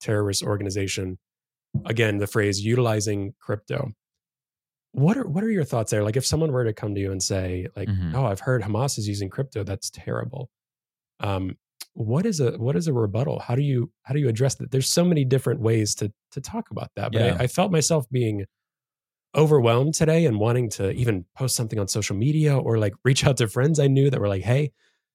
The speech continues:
Speaker 1: I know you're seeing this, but, like, let me tell you, like, w-, what the other end of this looks like, um, if we go to those extreme
Speaker 2: Mm-hmm.
Speaker 1: ends." I'm
Speaker 2: Yeah.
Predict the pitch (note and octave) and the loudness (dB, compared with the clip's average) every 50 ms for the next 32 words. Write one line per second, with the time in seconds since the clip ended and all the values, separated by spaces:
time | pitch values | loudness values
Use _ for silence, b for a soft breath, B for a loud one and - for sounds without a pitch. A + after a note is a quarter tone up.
0 | _ _ _ G#2 G2+ G2 G2 G2 G2+ G2+ - A#2+ A#2+ B2 B2 B2 A#2 A#2 A#2 A2 | _ _ _ -6 -4 -2 0 0 0 0 0 2 2 2 2 4 4 4 2 2
1 | - - G#2+ G2 - F#2+ G2 - - _ - - A2 A#2+ B2 G#2+ - - A#2 A2 | 0 -2 -4 -4 -2 -2 -4 -4 -6 _ -10 -8 -6 -4 -4 -2 0 2 2 2
2 | A2+ A2+ A2+ A2 G#2+ G#2 G2+ G2+ G2+ - - - F#2 F#2 F#2 - _ - - A#2 | 2 4 4 4 4 4 2 2 0 -2 -4 -4 -4 -4 -6 -8 _ -12 -8 -6
3 | A2+ A2+ G#2+ A2 A2 G#2+ - G#2 G#2+ A#2+ C#3+ D#3 C#3+ C#3 C3+ C3 C3 B2 A#2+ B2+ | -4 -2 -2 -2 -2 0 0 0 2 2 4 4 2 2 2 0 0 -2 -4 -4
4 | B2 - - B2+ B2 - - C3+ B2+ A#2+ A#2+ - - _ - _ _ - - G#2+ | -6 -4 -4 -6 -6 -4 -4 -2 -2 -2 -2 -4 -6 _ -18 _ _ -6 -4 -2
5 | G2+ G2 F#2+ G2 F#2+ F#2+ F#2+ G2 C#3+ B2 - - G#2 G#2 A#2 B2 A#2+ A2+ G#2+ B2 | -2 -2 -2 -2 -4 -4 -6 -8 -8 -10 -10 -8 -6 -4 -2 -2 -2 -2 -2 0
6 | A#2+ G2+ G2 A2 G#2 - A2+ A2+ A2+ G#2 - A2 A2 G#2+ G#2 G#2+ A2 G2+ F2+ E2+ | 2 4 4 4 4 4 2 0 -2 -4 -2 -2 -2 0 2 2 2 2 2 0